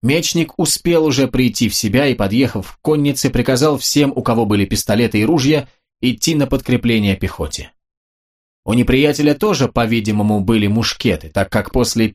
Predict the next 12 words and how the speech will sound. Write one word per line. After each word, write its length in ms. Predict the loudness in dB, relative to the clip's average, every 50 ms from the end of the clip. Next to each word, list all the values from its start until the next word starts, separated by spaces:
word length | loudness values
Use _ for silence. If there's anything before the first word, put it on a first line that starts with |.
| _ _
первого 540 | -2 0 2 2 0 0 -2 -2 -2 -2 0
натиска 640 | 0 0 0 0 0 -2 -2 0 -2 -2 -2 -2 _ _ _ _ _ _ _
он 160 | -2 0 0
открыл 340 | 0 0 0 0 0 0 2 0
учащенную, 720 | -2 0 0 0 0 0 0 0 0 0 0 0 0 -2
хотя 300 | 0 -2 -2 0 0 0
и 40 | 2
беспорядочную 760 | 0 -2 -2 0 -2 0 0 0 0 -2 -4 -2 -2 -2 -2
стрельбу. 540 | -2 -2 -2 -2 -2 -2 -4 -8 -12 -14 _ _ _ _ _ _ _ _ _ _ _ _ _ _ _ _ _ _
Между 400 | -2 0 0 2 2 2 0 2
обеими 520 | 0 -2 0 2 2 2 2 0 0 0 0
сторонами 760 | -2 -2 -2 0 0 0 0 0 0 0 0 -2 -2 -4